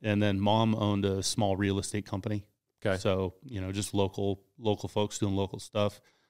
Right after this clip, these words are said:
Speaker 1: Uh, Dad was a Vietnam vet. He was actually, he was on a L S D, like, twelve miles south of Saigon on a boat when,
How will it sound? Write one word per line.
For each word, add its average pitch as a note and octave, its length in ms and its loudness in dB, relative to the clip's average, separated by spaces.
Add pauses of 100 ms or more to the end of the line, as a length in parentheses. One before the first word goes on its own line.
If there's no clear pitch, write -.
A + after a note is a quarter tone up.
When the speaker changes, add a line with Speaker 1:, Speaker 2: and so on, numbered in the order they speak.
(160)
Speaker 1:
Uh, G2 140 0
Dad G#2 240 4
was G2 100 -2
a G2+ 80 0
Vietnam F#2+ 460 -2
vet. F#2+ 240 -2
He G#2 140 -4
was F#2+ 140 0
actually, F#2+ 600 0 (720)
he B2+ 120 2
was G#2+ 140 6
on G2+ 160 2
a F#2 180 -4
L G#2+ 160 6
S F#2+ 160 -2
D, G2 380 0 (120)
like, F#2+ 160 -6
twelve G2 240 2
miles F2+ 260 -4
south F#2 200 0
of F2 60 -10
Saigon F#2+ 540 -2
on F#2 120 -2
a F#2 60 -6
boat F#2+ 340 -2
when, F2+ 520 -6